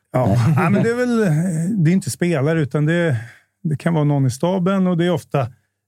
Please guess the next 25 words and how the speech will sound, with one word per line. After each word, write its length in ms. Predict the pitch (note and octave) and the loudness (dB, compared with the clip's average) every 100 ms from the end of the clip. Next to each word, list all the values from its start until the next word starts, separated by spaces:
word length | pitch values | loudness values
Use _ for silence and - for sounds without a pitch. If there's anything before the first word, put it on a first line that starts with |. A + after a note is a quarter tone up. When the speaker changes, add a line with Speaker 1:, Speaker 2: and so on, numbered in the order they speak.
| _ - | _ -2
Speaker 1:
men 100 | D#3 | 0
också 180 | - C3+ | 0 0
de 220 | B2 C3 | 2 2
runt, 340 | D3 C#3 G#2 | 2 0 0
de 140 | D3 B2+ | 0 0
som 140 | C3+ | -2
finns 300 | - B2+ A2 | 0 0 0
på 120 | C3 | 0
Karlberg, 480 | A#2 C3 C#3+ G#2+ F2+ | 0 2 2 0 -6
som 160 | - G#2+ | -6 -2
har 80 | A2+ | 0
lite 220 | G#2 C3 | 0 0
andra 280 | A#2 G#2+ B2 | 0 0 2
Speaker 2:
Mm, 100 | F#2+ | 0
Speaker 1:
jobb, 160 | E2+ | -2
Speaker 2:
mm. 140 | F#2+ G2+ - | -4 -4 -6
Speaker 1:
som 100 | A2+ | -2
sitter 260 | B2 A#2 | -2 -2
på 120 | A2+ | -2
kontor 480 | G#2+ A2 B2 A2 G2 | 0 0 0 0 -2
eller 320 | G2 F#2+ F2+ - | -2 -2 -4 -8
sköter 380 | - B2+ G#2+ G#2+ | -4 -2 -2 -2
media 420 | A2 G#2 F#2+ F#2+ | 0 0 -2 -4
och 80 | E2+ | -6
sådär. 260 | G2+ - | -10 -14